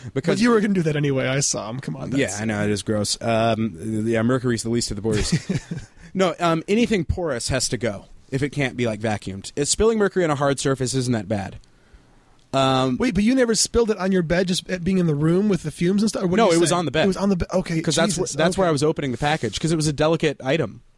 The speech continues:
Speaker 2: Yeah.
Speaker 1: You know?
Speaker 2: I think that's a safe thing that you <laughs> threw away. <laughs> Imagine if you're, you're just, like, sleeping in, just bathing in it the rest of
Speaker 1: <laughs>
Speaker 2: your
Speaker 1: Right,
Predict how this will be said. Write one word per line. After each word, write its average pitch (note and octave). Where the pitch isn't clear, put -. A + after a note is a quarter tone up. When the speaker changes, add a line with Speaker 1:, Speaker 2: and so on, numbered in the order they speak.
Speaker 2:
Yeah. C#3+
Speaker 1:
You B2
know? A2+
Speaker 2:
I G#3
think B3+
that's A3+
a -
safe G3
thing E3
that A3
you D#3+
<laughs> -
threw G#3
away. E3
<laughs> -
Imagine B3+
if F3
you're, A#3+
you're G3
just, G#3+
like, G3+
sleeping A3
in, G3
just B3
bathing F#3+
in D#3+
it -
the E3
rest F#3+
of G#3+
Speaker 1:
<laughs> G#3
Speaker 2:
your F3
Speaker 1:
Right, F3